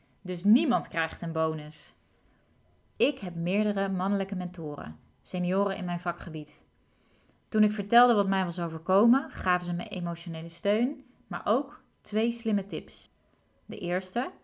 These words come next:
je kunt alleen carrière maken met een baas die jouw mentor wil zijn en die jou vooruit wil helpen.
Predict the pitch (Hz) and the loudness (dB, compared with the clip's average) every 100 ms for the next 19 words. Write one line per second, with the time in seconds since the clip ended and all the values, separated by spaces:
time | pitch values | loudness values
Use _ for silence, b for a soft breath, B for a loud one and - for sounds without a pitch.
0 | _ _ _ _ _ _ _ _ 202 196 | _ _ _ _ _ _ _ _ 0 0
1 | 196 185 185 233 262 214 185 180 214 233 | 0 0 4 4 4 0 0 2 4 4
2 | 226 220 214 190 175 170 175 208 208 190 | 4 2 0 -4 -4 0 2 2 -2 -2
3 | 170 180 220 214 170 151 156 - 147 147 | 0 4 8 6 4 -4 -6 -6 -8 -8
4 | - _ 175 175 170 160 165 170 190 196 | -12 _ -6 -4 -4 -4 -4 -2 0 -2
5 | 160 151 147 139 - 156 | -4 -6 -6 -8 -12 -20